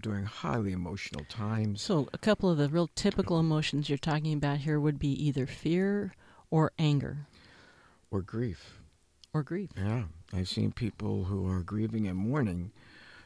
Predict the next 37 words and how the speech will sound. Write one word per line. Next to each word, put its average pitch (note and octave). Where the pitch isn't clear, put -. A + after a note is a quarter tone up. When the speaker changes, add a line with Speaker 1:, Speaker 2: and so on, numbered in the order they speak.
Speaker 1:
Their G#2+
emotions A2
are G#2
running G#2+
very G2+
high, A2
and F#2+
all G2+
of A2+
a A2
sudden, G2+
they're A2
gonna G#2+
make G#2+
big C#3+
life A2+
changes. -
And G2
it's -
the G#2
last, A2
that G2+
is F#2+
not G#2+
the A2+
time A2
to F#2+
make E2
big G#2
life F#2+
changes, G#2
and F2+
yet F2
people -
wanna G2+
do D#2
it. -